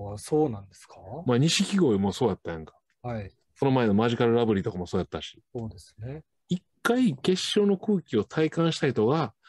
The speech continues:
Speaker 1: うん。
Speaker 2: それを踏まえた上で一年間何かしら自分の中でブラッシュアップするものがあって、その次の決勝に備えて戦うっ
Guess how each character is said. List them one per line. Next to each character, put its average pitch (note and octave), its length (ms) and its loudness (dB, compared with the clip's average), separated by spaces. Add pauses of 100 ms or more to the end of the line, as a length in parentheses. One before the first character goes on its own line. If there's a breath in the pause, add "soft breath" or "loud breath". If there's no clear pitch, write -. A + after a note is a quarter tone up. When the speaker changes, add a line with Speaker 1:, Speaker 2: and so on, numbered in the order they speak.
(260 loud breath)
Speaker 1:
う - 20 -14
ん。 A#2 40 -16
Speaker 2:
そ - 180 -2
れ C4 100 2
を A#3+ 80 4
踏 - 160 0
ま C#4 160 0
え B3+ 60 0
た F#3 180 0
上 D#3 180 2
で E3 280 -2
一 C#3 240 -4
年 D#3+ 240 2
間 A#2+ 480 -2 (160)
何 A2 200 2
か A2+ 140 -2
し B2 80 -6
ら B2+ 140 2
自 G2+ 160 0
分 A#2+ 160 2
の A#2 80 2
中 G#2 180 0
で F#2+ 120 0
ブ F#2 180 -2
ラ A2 60 2
ッ - 20 -6
シ - 160 -4
ュ B2 40 0
ア - 40 -2
ッ - 20 -20
プ - 140 -6
す - 100 -6
る A2 80 4
も G#2 140 2
の F#2+ 80 2
が F2+ 160 -2
あ F2 60 -2
っ - 40 -12 (380)
て、 G3+ 340 0 (720 soft breath)
そ - 120 -2
の B2 120 2
次 D3+ 260 -2
の C#3+ 100 2
決 C#3 200 -2
勝 D3 220 0
に C3 60 0
備 C#3 300 2
え G2+ 40 0
て B2 500 0
戦 B2+ 160 -2 (160)
う B2 140 2
っ - 20 -20